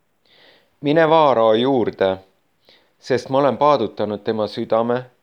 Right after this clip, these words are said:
ja ta sulaste südamed, et teha nende keskel oma imetegusid. Ja selleks, et sa saaksid jutustada oma poja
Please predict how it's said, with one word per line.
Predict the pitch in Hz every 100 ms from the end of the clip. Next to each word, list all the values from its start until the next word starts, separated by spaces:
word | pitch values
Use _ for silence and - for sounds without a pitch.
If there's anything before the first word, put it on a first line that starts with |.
| -
ja | 98
ta | 107
sulaste | - 143 120 - -
südamed, | 101 110 104 107 117 - - _ _ _ _ - - _ -
et | - -
teha | 156 151 139
nende | 117 120 117
keskel | 139 139 - - 110
oma | 107 107
imetegusid. | 120 110 110 107 92 87 87 - _ _ _ _ _ _ _ _ _ _ _ _ _ _ _ _ _ _ _ _ _ -
Ja | 117
selleks, | - 170 151 - 131
et | 120
sa | 127
saaksid | 123 151 127 - 110
jutustada | 127 143 113 - 110 110
oma | 110 104
poja | - 131 127 101 92